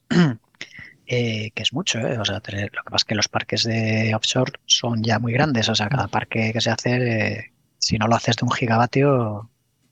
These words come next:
Speaker 1: pocas economías de escala tienes. A ver, aquí aclarar para los que no, no son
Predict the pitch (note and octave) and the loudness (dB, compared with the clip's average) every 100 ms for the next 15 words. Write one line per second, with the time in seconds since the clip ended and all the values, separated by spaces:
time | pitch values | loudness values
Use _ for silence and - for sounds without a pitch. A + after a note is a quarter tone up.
0 | _ - A#2+ - A#2 A2+ A2 A#2 A2 - | _ -2 0 0 0 -2 0 -2 -2 -2
1 | A2+ A2 - G2+ G2+ _ - - - - | -2 -4 -6 -10 -14 _ -16 -14 -12 -14
2 | - - - C3 B2+ - _ _ - - | -16 -10 -2 0 -2 -6 _ _ -10 -2
3 | C#3+ D3 D3+ D3+ D3 - - A2 B2 - | 4 6 8 6 6 2 0 0 2 2
4 | B2 A#2+ A#2 B2 A#2+ B2 A#2+ A#2 A#2+ C3+ | 0 2 0 0 -2 -2 0 -2 -4 -2
5 | B2 - B2 A#2+ A#2+ | 2 2 4 2 0